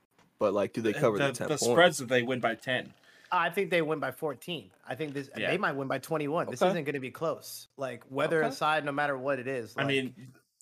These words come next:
Speaker 1: I haven't
Speaker 2: it
Speaker 1: seen Mike
Speaker 2: was
Speaker 1: White lose by a big lead s-, yet,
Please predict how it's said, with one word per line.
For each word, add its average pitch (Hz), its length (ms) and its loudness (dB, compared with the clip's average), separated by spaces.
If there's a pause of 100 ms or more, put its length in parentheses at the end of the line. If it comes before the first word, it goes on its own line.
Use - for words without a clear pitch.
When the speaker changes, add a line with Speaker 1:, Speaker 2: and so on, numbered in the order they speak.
(220)
Speaker 1:
I 131 120 6
haven't 165 160 8
Speaker 2:
it 147 40 0
Speaker 1:
seen 165 160 6
Mike 143 200 8
Speaker 2:
was - 40 2
Speaker 1:
White 143 180 8
lose 165 440 2 (200)
by 113 220 6
a 113 60 6
big 117 220 4
lead 127 300 2 (400)
s-, - 140 -16
yet, - 320 -2